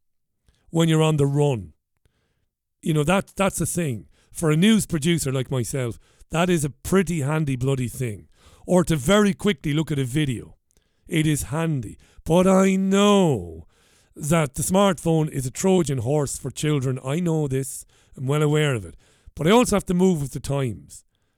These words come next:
And I'm constantly trying to grow the reach of the radio show.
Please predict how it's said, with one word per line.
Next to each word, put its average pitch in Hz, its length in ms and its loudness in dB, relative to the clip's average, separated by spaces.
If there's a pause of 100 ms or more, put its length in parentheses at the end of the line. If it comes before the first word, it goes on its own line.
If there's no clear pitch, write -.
(160)
And 160 100 -4
I'm 208 100 0
constantly 175 580 0
trying 160 260 -2
to 139 100 -10
grow 151 240 0
the 135 120 -2
reach 143 260 -4
of 117 80 -10
the 120 80 -6
radio 117 340 -6
show. - 300 -16